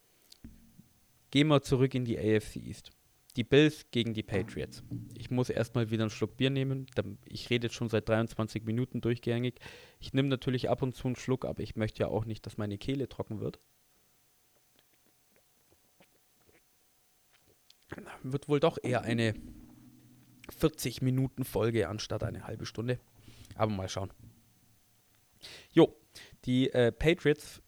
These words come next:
äh, gewinnen neunundzwanzig fünfundzwanzig gegen die Buffalo Bills. Ich persönlich hätte nicht daran <laughs> geglaubt, ich bin ganz ehrlich.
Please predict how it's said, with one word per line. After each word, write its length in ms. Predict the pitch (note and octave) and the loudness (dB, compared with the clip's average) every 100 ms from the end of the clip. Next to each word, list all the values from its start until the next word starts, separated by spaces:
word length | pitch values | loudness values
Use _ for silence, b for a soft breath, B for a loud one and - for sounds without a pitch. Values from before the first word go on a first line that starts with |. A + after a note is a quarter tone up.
| - | -8
äh, 260 | G2+ A2 G#2 - | 0 2 0 0
gewinnen 580 | B2+ B2 F#3 B2+ A2+ - _ _ _ | 2 6 8 8 2 -4 _ _ _
neunundzwanzig 760 | - A#2 F3 E3+ - C#3 C#3 - | 2 4 6 4 0 0 0 -2
fünfundzwanzig 680 | C#3+ C#3 B2+ - A#2 - - | 0 0 -2 0 0 0 -2
gegen 220 | G#2+ G#2+ | -2 -2
die 60 | |
Buffalo 400 | G#2 G2 - F#2 | 2 0 2 -4
Bills. 340 | E2+ D2 - - _ _ _ _ _ _ _ _ _ _ _ _ _ b b b - | -2 -6 -8 -14 _ _ _ _ _ _ _ _ _ _ _ _ _ b b b 2
Ich 240 | D#3+ - | 2 4
persönlich 680 | C#3 A#2 C3+ E3 F#3 - - | 2 4 4 4 0 -4 -2
hätte 320 | A2 _ G#2+ | -2 _ -4
nicht 460 | A#2+ B2+ D3+ - | 4 4 4 4
daran 280 | F3+ E3+ E3 | 4 4 4
<laughs> 20 | |
geglaubt, 560 | D#3+ D#3 E3 D3 - - | 6 6 6 4 0 -2
ich 220 | - - | -8 -4
bin 180 | - B2 | 0 2
ganz 240 | B2+ G2+ - | 2 0 0
ehrlich. 380 | G#2 A#2+ E3 | 0 0 -2